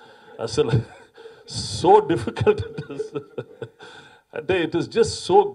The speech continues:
good. అంటే ఓపిక ఉండాలా, ప్రేమ ఉండ-, అంటే ఆ, ఆ ఓపిక ప్రేమతోటే వస్తది.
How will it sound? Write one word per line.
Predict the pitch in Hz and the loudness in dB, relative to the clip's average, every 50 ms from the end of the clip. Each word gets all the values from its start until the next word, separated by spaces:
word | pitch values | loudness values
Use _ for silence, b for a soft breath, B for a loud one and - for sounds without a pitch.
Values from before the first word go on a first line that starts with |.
| - | -2
good. | 170 185 180 156 | -2 0 2 0
అంటే | 151 151 190 190 196 196 - B B B B B B B B B _ _ _ _ | 0 2 0 0 0 -2 -6 B B B B B B B B B _ _ _ _
ఓపిక | - 135 175 - - - - 180 | 0 0 0 2 0 -2 -2 -2
ఉండాలా, | 185 180 170 165 156 151 151 156 147 143 | -6 -2 0 0 0 2 2 0 0 -2
ప్రేమ | - - - 143 147 156 170 170 | -4 -6 -2 2 2 2 2 2
ఉండ-, | 175 156 151 | 0 -2 -2
అంటే | 156 156 196 | -4 -2 -2
ఆ, | 185 165 160 - - - - | -2 -2 -2 -4 -8 -8 -4
ఆ | 139 | -2
ఓపిక | 151 147 143 175 190 - - - - 147 | -2 0 2 2 0 0 -2 -2 -2 -2
ప్రేమతోటే | 147 - 151 151 160 180 196 185 - 196 190 196 185 | -2 0 0 0 2 2 0 0 0 -2 0 0 -2
వస్తది. | 160 127 117 - - 123 92 92 - | -2 -2 -4 -6 -12 -12 -14 -14 -16